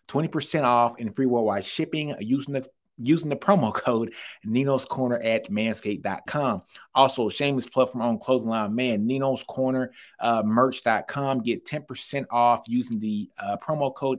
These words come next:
N C Peeps ten. Get ten percent off promo code using the promo code N C Peeps ten. Hoodies, uh,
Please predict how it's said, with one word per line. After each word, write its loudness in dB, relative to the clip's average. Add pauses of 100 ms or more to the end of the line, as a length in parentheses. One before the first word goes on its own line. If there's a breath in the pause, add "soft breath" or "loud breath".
N -4
C -2
Peeps -6
ten. -4 (300 loud breath)
Get -4
ten -4
percent -4
off -2
promo -2
code -2
using -2
the -2
promo -6
code -4
N -8
C -6
Peeps -8
ten. -6
Hoodies, -2 (360 loud breath)
uh, 6